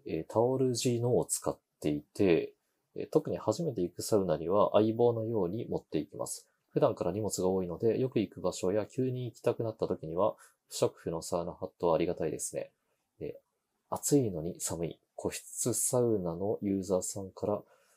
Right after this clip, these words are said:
えー、仰向けで足をバタバタすると足の冷えも解消されるとき、聞き、えー、個室ではないところでは貸し切りになったタイミングで座っ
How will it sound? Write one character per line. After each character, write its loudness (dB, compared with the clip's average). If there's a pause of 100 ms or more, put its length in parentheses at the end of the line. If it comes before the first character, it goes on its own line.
(280)
え -4
ー、 -6
仰 4
向 -2
け 2
で 4 (280)
足 -2
を 6
バ 0
タ 2
バ -2
タ -6
す -4
る 0
と 0
足 -2
の -4
冷 -4
え 2
も -4
解 0
消 -8
さ -6
れ 0
る -2
と -10 (120)
き、 -14
聞 -20
き、 -10 (400)
え 2
ー、 -2
個 4
室 0
で 6
は 4
な 0
い 0
と -12
こ -4
ろ 2
で -4
は 0
貸 -8
し -8
切 -2
り -2
に -6
な -4
っ -12
た -4
タ -2
イ -4
ミ -8
ン -12
グ -4
で -2
座 -6
っ -14